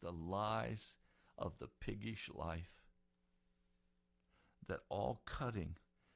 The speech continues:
that all self-condemnation would be cast aside, and that your people would enter into the glorious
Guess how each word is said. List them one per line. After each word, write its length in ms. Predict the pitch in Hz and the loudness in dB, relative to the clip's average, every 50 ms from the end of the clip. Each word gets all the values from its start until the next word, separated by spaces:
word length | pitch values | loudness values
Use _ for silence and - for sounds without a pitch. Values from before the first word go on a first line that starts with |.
| _ _ - - | _ _ -16 -8
that 120 | - - - | -8 -6 -4
all 280 | - - 117 127 131 | -2 -2 0 0 0
self-condemnation 1400 | 131 - - - - 135 131 123 - - - - - 143 131 131 127 120 120 117 113 110 110 - - - - - - - _ _ _ _ _ _ _ _ _ _ _ _ _ _ _ _ _ _ _ _ _ _ _ _ _ _ _ _ _ _ _ _ _ _ _ _ _ _ _ _ _ - | -2 -2 -4 -2 0 0 0 0 -2 -6 -8 -4 -2 0 0 0 0 0 0 0 0 0 -2 -4 -6 -6 -8 -10 -12 -14 _ _ _ _ _ _ _ _ _ _ _ _ _ _ _ _ _ _ _ _ _ _ _ _ _ _ _ _ _ _ _ _ _ _ _ _ _ _ _ _ _ -6
would 160 | 85 104 101 | -4 -4 -4
be 140 | - 85 - - | -4 -8 -10 -10
cast 540 | - - - 107 110 120 127 - - - - | -12 -6 -4 -4 -4 -4 -4 -6 -10 -10 -8
aside, 720 | 123 - - - - - 90 - 53 - - - - - - _ _ _ _ _ _ _ _ _ _ _ _ _ _ _ _ _ _ _ _ _ _ _ _ _ _ _ _ _ - - - - - | -6 -6 -4 -4 -4 -4 -4 -4 -6 -10 -14 -16 -20 -20 -20 _ _ _ _ _ _ _ _ _ _ _ _ _ _ _ _ _ _ _ _ _ _ _ _ _ _ _ _ _ -20 -20 -20 -12 -4
and 140 | - 104 101 | -2 -2 0
that 120 | - 127 | 0 -2
your 160 | - 113 120 98 | -4 -4 -6 -6
people 540 | - - - - - - - - 95 92 95 | -6 -8 -6 -6 -6 -6 -4 -4 -4 -2 0
would 180 | 101 - - - - | 0 -2 -2 -2 0
enter 380 | 113 120 123 123 127 127 120 - - | 0 0 2 2 0 -2 -2 -2 -2
into 220 | 123 123 - 101 | -2 -2 -2 -4
the 120 | 101 - 98 | -4 -6 -8
glorious 680 | - - 104 107 110 107 110 101 110 113 120 - - | -6 -4 -4 -4 -2 -2 -2 -2 -4 -4 -4 -6 -6